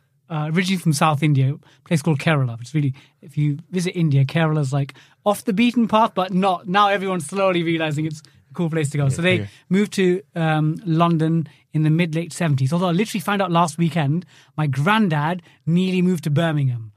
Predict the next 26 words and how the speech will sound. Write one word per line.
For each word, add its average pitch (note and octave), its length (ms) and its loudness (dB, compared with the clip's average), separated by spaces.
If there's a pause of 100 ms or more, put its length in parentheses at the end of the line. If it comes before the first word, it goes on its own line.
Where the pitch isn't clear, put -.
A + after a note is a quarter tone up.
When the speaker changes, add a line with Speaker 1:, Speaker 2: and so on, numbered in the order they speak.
Speaker 2:
Okay. G2+ 120 -12
Speaker 1:
I - 60 -2
could - 160 0
have - 80 2
been G#3 160 2
a - 40 0
Brummie. B3 500 2
Speaker 2:
<laughs> - 80 -20
Speaker 1:
And B2+ 120 2 (300)
I - 100 4
could G#3 100 2
have A3+ 80 4
been A3+ 40 4
Aston A3+ 300 0
Villa A#3+ 180 2
instead G#3 180 -6
of F#3+ 100 -6
West G3+ 180 -4
Ham. G3+ 160 0
But F#3+ 120 -4
anyway, F3 240 0 (180)
East F#3 200 0
London, F3 380 0 (240)
they F3 140 2
settled. D3 460 0 (340)
Um, D#3+ 400 2